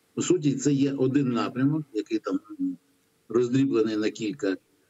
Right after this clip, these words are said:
ліній, але, по суті, в одному єдиному місці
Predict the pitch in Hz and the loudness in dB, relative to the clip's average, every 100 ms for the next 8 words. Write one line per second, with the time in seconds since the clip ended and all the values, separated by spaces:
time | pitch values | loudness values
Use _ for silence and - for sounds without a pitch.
0 | _ _ 104 101 95 92 92 90 90 87 | _ _ -4 0 2 4 4 2 -2 -10
1 | - - _ _ - _ - 113 175 202 | -18 -20 _ _ -20 _ -4 0 2 0
2 | 196 - - - 139 160 127 - - _ | -2 -6 -20 -2 0 2 0 -4 -14 _
3 | 170 147 170 131 - - _ - 120 143 | -2 2 2 0 -4 -14 _ -2 0 2
4 | 180 233 196 175 156 190 180 156 139 139 | 2 4 4 4 2 2 4 4 4 2
5 | 139 - | -2 -6